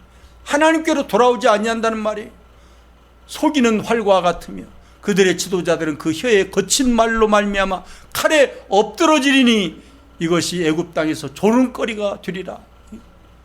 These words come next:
애굽에서, 이방 나라인 애굽 땅에서조차도 이스라엘이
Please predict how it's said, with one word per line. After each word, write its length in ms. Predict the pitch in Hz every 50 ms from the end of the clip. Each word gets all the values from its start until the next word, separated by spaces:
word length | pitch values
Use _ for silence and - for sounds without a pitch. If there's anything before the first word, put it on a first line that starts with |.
| _ - - - - - _ _ - - _ _ -
애굽에서, 880 | 185 202 277 339 359 339 339 330 330 302 262 - 233 233 214 202 214 - - - - -
이방 480 | 214 254 330 349 330 339 330 294 285 277
나라인 320 | 285 277 269 262 247 233
애굽 400 | 214 220 285 339 359 381 381 -
땅에서조차도 1080 | - - 320 330 302 - 285 311 233 285 262 - - 262 240 220 226 254 277 262 - - - - -
이스라엘이 800 | 214 240 233 - 254 240 220 208 196 190 180 185 185 190 190 190